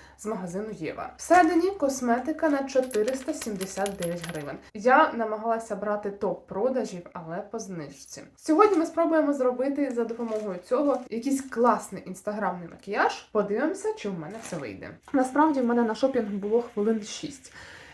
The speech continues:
Я не знаю навіть, чи я правильно підібрала відтінки, я не дивилась тестери. Коротше, зараз все подивимося, чи я вгадала. Перше, що мені знадобиться, це, звісно, тональна основа. І я обрала ось таку от від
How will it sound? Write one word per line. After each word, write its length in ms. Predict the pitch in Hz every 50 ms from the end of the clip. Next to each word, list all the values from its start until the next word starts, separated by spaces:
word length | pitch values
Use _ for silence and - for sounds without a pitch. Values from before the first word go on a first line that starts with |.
| - -
Я 180 | 233 247 254
не 80 | 262 247
знаю 300 | 226 247 247 240 233 214
навіть, 280 | 214 214 202 208 208
чи 140 | - - 220
я 80 | 208 196
правильно 500 | 202 - 220 208 208 208 190 190 196 196 -
підібрала 460 | - 190 - 190 196 202 202 196 196
відтінки, 560 | 196 202 190 - - - 320 370 359 - 302
я 140 | 233 214 220
не 120 | 220 214 202
дивилась 420 | 185 233 233 226 214 185 - -
тестери. 580 | - - 311 349 359 - - 330 285 285 277 - - - - - - - - - - -
Коротше, 420 | 247 240 208 190 - - - -
зараз 300 | - - 226 233 233 -
все 240 | - - - - 196 -
подивимося, 560 | - 190 190 202 190 190 185 190 - - 190 -
чи 140 | - - 208
я 160 | 190 190 190
вгадала. 600 | 190 180 180 202 185 - 160 147 117 117 113 - - - - - _ -
Перше, 340 | 277 277 277 277 - 247
що 180 | 233 - - 226
мені 180 | 226 226 226 226
знадобиться, 720 | 220 220 220 196 208 196 226 285 294 - - - 330 320 - - - - - -
це, 180 | - 240 226
звісно, 500 | 196 - 185 180 220 240 240 - 277 - -
тональна 420 | - 190 185 180 180 196 202 202 196 -
основа. 480 | - 196 - - 190 175 156 165 196 - -
І 80 | 202 202
я 160 | 220 269 285
обрала 520 | - 208 196 180 202 208 226 233 220 - -
ось 200 | - 240 233 -
таку 320 | - - 214 - - 196 175
от 240 | 143 - - -
від 140 | 220 220 -